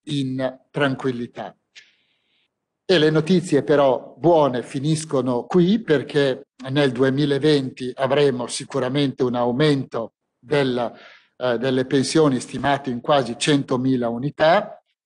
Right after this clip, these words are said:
Probabilmente ci sarà qualche cosa meno perché la stima ha tenuto conto dei, eh, dell'evento negativo della pandemia che, come sapete, ha colpito al novantaquattro per cento persone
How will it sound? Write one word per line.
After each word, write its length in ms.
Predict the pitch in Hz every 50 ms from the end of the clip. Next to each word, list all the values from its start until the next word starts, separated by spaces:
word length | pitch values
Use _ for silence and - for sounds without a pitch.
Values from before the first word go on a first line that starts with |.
| _ _
Probabilmente 880 | - 127 127 123 131 127 131 131 131 139 156 160 156 - - - -
ci 160 | - - 139 123
sarà 380 | - 135 120 127 135 135 -
qualche 420 | - - 131 127 - - - 127 -
cosa 340 | - 143 135 123 110 135
meno 360 | 127 147 151 147 135 127 120 -
perché 580 | - 131 117 - - 147 139 135 120 - - _ _ _ _ _ _ _ _ _ _ -
la 140 | 120 139 135
stima 680 | 131 - - - 160 160 156 143 135 123 117 - - _ _
ha 140 | - 127 120
tenuto 500 | - 139 127 131 147 151 - - 135 -
conto 800 | - 147 151 151 147 135 - - 147 135 135 127 - - - _ _ _ _ _ _
dei, 580 | _ 120 113 113 147 147 143 143 139 131 127 131 - - - _ _ -
eh, 200 | 127 127 123 123 123 - _ _ _ _ _
dell'evento 840 | _ _ - 139 - 135 127 127 127 117 147 165 165 151 151 147 139
negativo 600 | 123 127 120 135 123 - - 185 180 160 127 135
della 280 | 127 120 123 123 123 120
pandemia 680 | - 135 127 127 127 135 139 131 131 139 156 151 147
che, 140 | 151 135 117
come 260 | - 127 117 117 120
sapete, 500 | - - 147 - - 131 135 131 - 143
ha 100 | 123 110
colpito 520 | - - 131 123 - - 135 139 - - 123
al 100 | 117 113
novantaquattro 800 | 120 113 120 123 117 - 135 120 - 135 135 - - 120 113
per 160 | - 151 131
cento 480 | - - - 123 120 120 - - 135 120
persone 640 | - 135 120 - - - 127 123 123 127 135 139